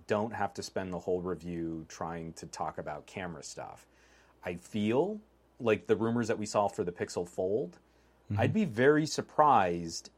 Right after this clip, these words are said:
Speaker 1: if the Pixel Fold is using Pixel six cameras. I'm very confident that it'll have the same camera module as a Pixel five A.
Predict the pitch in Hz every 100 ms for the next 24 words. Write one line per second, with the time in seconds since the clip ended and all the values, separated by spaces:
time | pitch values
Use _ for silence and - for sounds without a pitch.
0 | _ 104 101 - - 123 - 107 - 123
1 | 120 101 87 82 78 - _ _ _ _
2 | - 104 87 90 98 98 101 98 95 90
3 | - 101 - 120 - 214 - - 214 180
4 | 156 165 143 - - _ - 196 170 -
5 | 110 175 127 117 143 151 - 92 85 90
6 | 90 90 92 90 92 90 82 87 - 95
7 | 90 107 101 92 90 90 85 87 85 82
8 | - 90 87 - 90 87 82 87 80 78
9 | 80 78 107